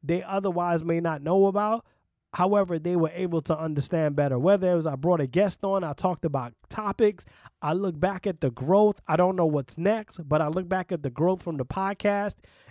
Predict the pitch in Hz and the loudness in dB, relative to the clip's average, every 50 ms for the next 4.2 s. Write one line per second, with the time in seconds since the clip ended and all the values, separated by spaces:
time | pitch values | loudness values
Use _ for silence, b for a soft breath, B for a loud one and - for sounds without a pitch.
0 | b _ - 156 165 175 170 170 160 160 165 - _ - 202 190 190 170 165 170 | b _ -2 0 0 2 2 0 -2 -4 -8 -12 _ -8 -2 0 0 0 0 0
1 | 175 175 180 185 208 196 - 214 190 160 - 196 202 185 170 156 139 151 170 175 | -2 -2 -2 -2 -4 -6 -6 -6 -6 -6 -4 -4 -2 -2 -2 0 2 2 2 2
2 | 180 170 170 170 156 147 147 - - 170 165 156 156 147 - 160 143 151 160 160 | 2 0 -2 -4 -4 -4 -2 -2 0 -2 0 -2 -2 -4 -4 -6 -8 -8 -8 -8
3 | 143 131 - - 190 226 240 220 - - 170 147 139 123 123 143 156 - - 180 | -6 -8 -8 -6 -6 -6 -6 -6 -6 -6 -4 -4 -4 -4 -4 -4 -4 -2 0 0
4 | 175 160 151 - | 0 0 -2 -4